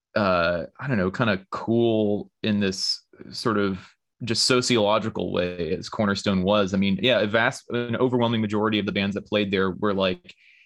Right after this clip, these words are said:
explicitly and deliberately like, "All right, we like this secular band. Let's do this exact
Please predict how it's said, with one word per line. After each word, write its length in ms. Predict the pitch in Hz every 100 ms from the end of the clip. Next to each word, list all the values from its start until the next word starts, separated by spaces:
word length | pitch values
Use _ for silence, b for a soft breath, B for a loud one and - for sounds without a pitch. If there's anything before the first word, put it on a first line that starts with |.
| -
explicitly 880 | 104 - - 113 123 123 123 117 107
and 100 | 101
deliberately 760 | 98 104 101 104 98 92 92 _ _ _ -
like, 280 | 98 92 107
"All 80 |
right, 180 | 131 110
we 140 | 110 131
like 260 | 131 120
this 300 | 110 120 120
secular 400 | - 101 110 95
band. 400 | 90 92 85 87 -
Let's 180 | 117 123
do 220 | 117 120
this 160 | 110
exact 500 | 104 95 101 104 107